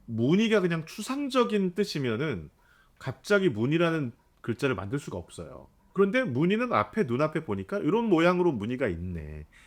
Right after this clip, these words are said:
그러니까 여기서 띄어서 "요거를 무늬라고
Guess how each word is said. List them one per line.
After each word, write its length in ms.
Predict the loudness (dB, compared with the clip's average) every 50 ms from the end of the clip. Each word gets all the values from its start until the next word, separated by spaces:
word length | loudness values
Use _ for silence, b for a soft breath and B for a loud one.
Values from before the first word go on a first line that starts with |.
| b b b
그러니까 260 | -6 -2 0 2 2
여기서 360 | 2 2 2 0 0 0 -2 -4
띄어서 540 | -4 0 2 2 2 2 0 0 0 -2 b b b b b 0
"요거를 460 | 0 2 2 4 2 2 2 0 -4 b b b b
무늬라고 1000 | -12 -8 -4 -4 -2 -2 -2 -2 -2 0 0 -2 -2 0 0 0 0 0 -2 -6